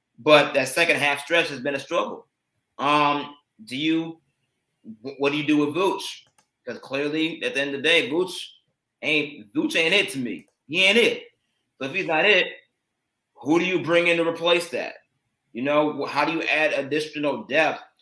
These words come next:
What do you do with guys like Coby White and P Will? Do you actually trade those guys to bring in veteran players or top superstar talents? Like, what do you do this season? Heck, I'll even, if, if,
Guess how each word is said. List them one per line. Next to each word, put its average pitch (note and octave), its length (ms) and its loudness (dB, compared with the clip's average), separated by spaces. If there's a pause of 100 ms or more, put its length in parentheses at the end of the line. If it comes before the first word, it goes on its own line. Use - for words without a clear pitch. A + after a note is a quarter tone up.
(180)
What G#2+ 140 -8
do B2+ 60 -4
you A#2+ 60 -8
do C3+ 120 -2
with B2+ 220 -4
guys C3+ 280 0
like C3+ 140 -2
Coby C#3 340 -2
White D3+ 200 2
and C#3 120 -4
P D#3 160 2
Will? D3+ 340 0
Do A2+ 80 -8
you B2 80 -4
actually C3+ 240 -4
trade E3 360 4
those D3 180 0
guys C3+ 320 0
to C3 100 -10
bring C3+ 200 -6
in C3 160 -6
veteran C3+ 360 -4
players D#3+ 640 0 (420)
or C3 320 0
top - 280 -6 (120)
superstar C#3+ 420 -2
talents? D#3+ 420 0
Like, A#2+ 220 -2 (400)
what C#3 320 2
do D3 80 0
you D3+ 280 0
do A#2+ 520 -2 (340)
this C3+ 220 -6
season? D3 320 -4
Heck, D#3+ 280 2
I'll D3+ 200 0
even, E3 260 -8
if, D3+ 200 -4
if, C#3 180 -6